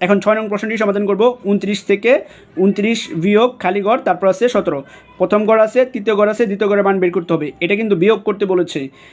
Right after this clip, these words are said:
তাহলে হচ্ছে এই প্রথম ঘরে যা আছে তা থেকে তিন নাম্বার ঘরটা বিয়োগ করতে হবে, তাহলে আমরা এই দুই নাম্বার ঘরের মানটা পেয়ে যাব। তো ঊনত্রিশ, আহ, এককের ঘরে আছে নয়, এখানে আছে এককের ঘরে সাত।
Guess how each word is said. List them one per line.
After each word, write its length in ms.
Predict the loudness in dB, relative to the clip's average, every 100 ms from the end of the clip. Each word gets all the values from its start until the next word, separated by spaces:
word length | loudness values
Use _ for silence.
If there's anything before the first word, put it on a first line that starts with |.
| _ _
তাহলে 260 | -2 0 0
হচ্ছে 480 | -2 -2 2 2 2 -4 -20 _ _
এই 160 | 0 0
প্রথম 380 | 2 0 0
ঘরে 180 | 2 2
যা 160 | 4 2
আছে 380 | 2 2 2 0 -2
তা 140 | -2
থেকে 360 | 0 0 2 0
তিন 220 | 0 0
নাম্বার 300 | 0 0 2
ঘরটা 420 | 0 2 0 2 0
বিয়োগ 220 | 0 2
করতে 260 | 0 2
হবে, 260 | 0 2 0 -4 _ -2
তাহলে 240 | 2 2
আমরা 260 | 4 2 0
এই 120 | -2 0
দুই 140 | 2
নাম্বার 260 | 2 0 0
ঘরের 200 | -2 0
মানটা 220 | -2 0
পেয়ে 160 | 2
যাব। 260 | 2 0 -6 -16 _ _ _ _ 0
তো 180 | 0 0
ঊনত্রিশ, 500 | -2 0 -4 -4 -8 _ -4 2
আহ, 240 | 2 2 0
এককের 340 | -2 0 0
ঘরে 160 | 2 0
আছে 180 | 0 0
নয়, 300 | 2 0 0
এখানে 220 | -2 0
আছে 140 | 0 -2
এককের 180 | -4 -4
ঘরে 180 | -4
সাত। 320 | 0 -2 -2